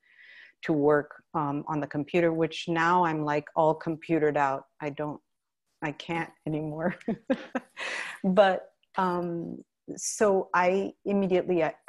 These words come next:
went into the work and into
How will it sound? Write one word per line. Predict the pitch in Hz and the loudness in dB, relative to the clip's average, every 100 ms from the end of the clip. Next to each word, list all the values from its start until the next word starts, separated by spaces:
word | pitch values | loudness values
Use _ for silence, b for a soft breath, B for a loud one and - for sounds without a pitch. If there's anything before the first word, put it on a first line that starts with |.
| - | -10
went | 190 180 165 165 160 | -8 -8 -4 -2 0
into | 151 151 - | -2 -4 -6
the | 151 | -8
work | 147 151 143 - - - _ | -6 -6 -6 -10 -16 -20 _
and | 170 156 | -6 -4
into | 156 147 147 - 160 147 | -4 -6 -8 -6 -4 -4